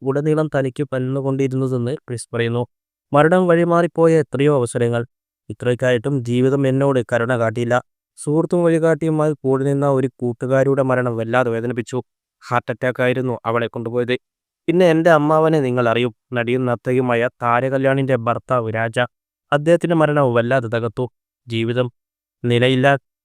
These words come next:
കയത്തിലേക്ക് വീണുപോയപ്പോൾ ഭക്ഷണം വാങ്ങിത്തുന്ന എൻ്റെ ഗുരു ഷാജിച്ചായൻ്റെ മരണം. വിവാഹമോചനത്തിന് ശേഷം വേദനിപ്പിക്കുന്ന കാര്യത്തിൽ വിധി എന്നോട് പിശുക്ക് കാണിച്ചിട്ടില്ലെന്നാണ് ക്രിസ് പറയുന്നത്. തൻ്റെ ജീവിതം ഏതാണ്ട് ഇതുപോലെ തന്നെയാണെന്ന് ദിവ്യയും പറയുന്നത്.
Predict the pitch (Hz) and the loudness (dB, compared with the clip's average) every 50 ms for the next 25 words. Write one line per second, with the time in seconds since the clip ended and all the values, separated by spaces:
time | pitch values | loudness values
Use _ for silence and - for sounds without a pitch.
0 | _ _ - - 131 127 117 - 127 127 131 123 - 113 113 113 120 127 123 - | _ _ -2 0 0 0 0 -2 -2 -2 -2 -2 -2 -4 -2 -2 -2 -2 -2 0
1 | 131 123 123 117 - 113 123 143 _ - 123 120 117 - - - 147 147 139 139 | 0 0 0 0 0 -2 -2 -2 _ -2 -2 -2 -2 -2 -4 -2 0 2 2 2
2 | 139 139 139 - 139 139 139 131 123 120 123 127 127 113 120 123 131 127 113 - | 2 0 0 0 -2 0 0 0 0 0 2 0 0 0 0 0 0 0 -2 -2
3 | - 120 120 120 123 120 - 143 131 120 117 110 117 113 117 123 123 - _ _ | -2 0 0 0 -2 -4 -2 -2 -2 -2 -2 -2 -4 -2 -2 -2 -4 -4 _ _
4 | _ _ _ _ _ _ - 151 147 165 175 175 160 180 180 175 175 170 170 170 | _ _ _ _ _ _ -4 0 2 2 2 2 2 2 2 2 4 2 2 0
5 | 170 170 165 165 156 - - 160 160 147 139 139 139 147 143 143 147 147 147 135 | 0 0 0 0 0 0 0 0 2 2 2 2 2 2 0 -2 -2 -4 -4 -2
6 | 147 147 147 139 131 - 127 117 113 117 123 120 135 135 135 131 131 135 139 135 | 0 0 0 0 -2 -4 -6 -4 -2 -4 -4 -2 0 0 0 0 0 0 0 -2
7 | 127 120 - 127 120 - 143 131 135 135 143 139 135 139 - 143 123 135 131 139 | -2 -4 -4 -6 -6 -6 -6 -8 -6 -4 -4 -2 -2 -2 -4 -4 -4 -4 -2 -2
8 | 131 131 127 123 120 123 123 _ - 117 117 - - - - 113 117 120 123 123 | -2 0 0 -2 -2 -4 -6 _ -8 -8 -8 -8 -10 -10 -6 -4 -4 -2 -2 -2
9 | 117 120 123 - _ _ _ _ _ _ _ _ _ _ _ - - 147 156 165 | -2 -4 -6 -6 _ _ _ _ _ _ _ _ _ _ _ -2 0 0 2 2
10 | 170 156 - 160 156 156 160 160 165 165 156 147 151 147 147 147 147 143 135 127 | 0 0 0 0 0 2 2 2 4 4 4 4 4 4 4 2 2 2 0 0
11 | 139 - 151 151 151 139 151 143 143 147 143 139 127 120 127 143 139 123 120 110 | 0 0 0 0 0 2 0 0 2 2 2 2 2 0 0 -2 -2 -2 -4 -2
12 | 120 131 139 127 113 113 113 117 120 123 117 123 | 0 0 0 2 2 0 0 0 0 0 0 0